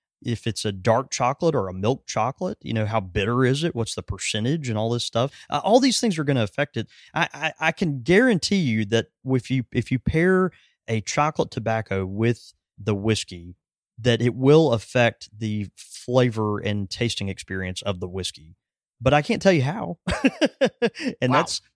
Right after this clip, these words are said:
Speaker 1: sounds like an experience that, uh, experiment that you're just gonna have to make on your own.
Speaker 2: There
Speaker 1: And,
Speaker 2: you
Speaker 1: uh,
Speaker 2: go, yeah.
Speaker 1: just when you do, um, you know, invite me. <laughs>
Speaker 2: Let's do. Man, the Bourbon Trail.
Speaker 1: Isn't that great?
Speaker 2: You know, okay.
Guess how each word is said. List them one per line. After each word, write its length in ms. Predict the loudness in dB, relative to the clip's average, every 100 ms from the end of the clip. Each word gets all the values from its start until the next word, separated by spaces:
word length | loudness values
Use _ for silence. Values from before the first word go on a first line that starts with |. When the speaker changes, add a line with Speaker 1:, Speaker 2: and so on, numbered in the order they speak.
| -4
Speaker 1:
sounds 300 | 0 0 2
like 180 | 2 2
an 60 |
experience 600 | -4 -2 0 0 0 -2
that, 160 | -2 2
uh, 260 | 2 2 0
experiment 580 | -2 -2 -2 0 -2
that 80 | -4
you're 60 | -6
just 120 | -6
gonna 120 | -4 -6
have 80 | -4
to 60 |
make 200 | -6 -6
on 80 | -4
your 140 | -4 -4
own. 220 | -6 -4
Speaker 2:
There 120 | 0
Speaker 1:
And, 100 | 4
Speaker 2:
you 60 | 6
Speaker 1:
uh, 160 | 4 4
Speaker 2:
go, 120 | 0
yeah. 220 | 0 0 -2 -6
Speaker 1:
just 240 | -6 0
when 100 | 2
you 60 | 2
do, 280 | 4 4 4
um, 220 | 4 0
you 80 | -2
know, 160 | -2 -2 -4
invite 340 | -2 0 -2
me. 220 | -4 -8 -10
<laughs> 120 | -6 0 0 0 0 2 2 0 0 0
Speaker 2:
Let's 320 | 0 0 0
do. 160 | 0 -2 -4 -10 -10 -16 -18 -12
Man, 340 | 0 2 4
the 80 | 2
Bourbon 420 | 0 2 2 2
Trail. 520 | 2 0 0 0 -4 -10 _ _ _ _ -6
Speaker 1:
Isn't 140 | -4
that 100 | -2
great? 320 | -2 -4 -4 -6 _
Speaker 2:
You 100 | 0
know, 320 | 2 4 2 2
okay. 480 | 2 4 2 0